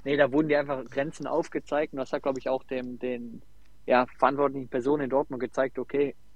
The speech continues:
na, wenn wir mit der U neunzehn erfolgreich haben wollen, was natürlich das Wichtigste ist, weil U neunzehn ist der letzte Jahrgang vom Profibereich, da müssen halt einfach qualitativ bessere Spieler geholt werden. Ähm, kli-, klingt mit Sicherheit hart, aber das ist halt einfach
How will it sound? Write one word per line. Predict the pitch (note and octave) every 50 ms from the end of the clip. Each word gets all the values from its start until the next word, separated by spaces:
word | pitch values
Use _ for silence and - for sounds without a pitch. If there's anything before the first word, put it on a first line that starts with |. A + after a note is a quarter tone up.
| - - - - - -
na, | C#3 C3+ B2+ B2
wenn | C3+ C#3+
wir | C#3+ C#3
mit | C3 B2+
der | C3+ C3
U |
neunzehn | C3 C3+ D3 D#3 - - C3+
erfolgreich | B2 A#2 - C#3+ D3+ - C3+ A#2+ -
haben | C3 C3 C3 B2+
wollen, | C3+ D3 C#3 B2+
was | C3+ -
natürlich | C3+ B2+ - - C3 A#2+
das | - B2+ A2+ - C3+
Wichtigste | D#3 D#3 - - C#3 - - C3+
ist, | A#2+ A#2+
weil | B2 B2 B2+
U | B2+
neunzehn | B2+ C3 C#3 C3+ - C3+ B2
ist | -
der | C3 B2
letzte | C3+ C3 - C#3
Jahrgang | C3 B2 A2+ A#2+ B2 -
vom | - B2 A#2
Profibereich, | - C#3 D3 - - B2 B2 A2+ A#2 B2+ D3 - - - - - - - - - - -
da | A#2 A#2+
müssen | B2 B2+ C3 - - C#3 B2
halt | A#2+ A#2+ G#2
einfach | A2+ B2+ B2+ - B2 A2+ A2+ - - - - - - - - - - - - - - - - - - - - -
qualitativ | - - C3+ C3+ C3 - B2+ - C3 B2
bessere | - - C3 - C#3+ A#2+ B2
Spieler | - - - C#3 C3 C3 A#2+
geholt | B2 A#2 B2 C#3 D3+ D3 B2+ A#2
werden. | A2+ A2+ A2+ - - - - - - - - - -
Ähm, | B2+ B2 B2 A#2+ A#2+ A#2 A#2 - - - - - - - - - - - - -
kli-, | - - C#3 C3+ - -
klingt | - C#3 C#3+ D3+
mit | C#3 B2
Sicherheit | C#3 C3 D3+ B2+ A#2 -
hart, | A#2+ A#2+ C#3 - C3
aber | A#2 A#2+
das | A#2+ A#2
ist | - B2+
halt | A#2+ A#2
einfach | A#2+ A#2 - A2+ A2